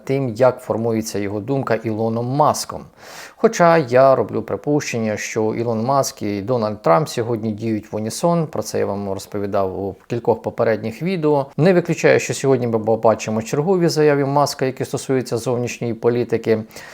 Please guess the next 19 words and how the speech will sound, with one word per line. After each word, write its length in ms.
Тому 220
справді 420
треба 300
працювати 580
із 220
Маском 340
в 40
тому 240
числі. 520
Сьогодні 320
це 180
ми 100
коментували 540
також 360
в 20
ефірі 280
Радіо 300
Н 200
В, 360